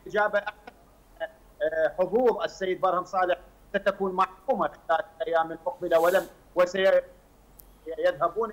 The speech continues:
إلى البديل، يعني حتى سوف يجازف بأن يعطي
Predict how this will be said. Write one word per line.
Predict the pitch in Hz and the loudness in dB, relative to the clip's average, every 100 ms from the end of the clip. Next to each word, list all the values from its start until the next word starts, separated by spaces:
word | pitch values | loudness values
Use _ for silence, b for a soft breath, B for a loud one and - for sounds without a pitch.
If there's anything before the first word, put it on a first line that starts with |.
| 175 | -6
إلى | 175 175 170 180 | -2 2 2 0
البديل، | 170 180 180 233 - _ _ _ - | -2 -2 -2 -4 -12 _ _ _ -10
يعني | 147 - _ _ - | -10 -10 _ _ -10
حتى | 175 - | -10 -8
سوف | 170 175 240 - - _ _ - | -6 -4 -4 -10 -20 _ _ -10
يجازف | 180 170 170 170 190 190 180 180 - | -2 0 0 2 4 4 2 -6 -6
بأن | 170 - | -8 -8
يعطي | - - 170 | -14 -18 -18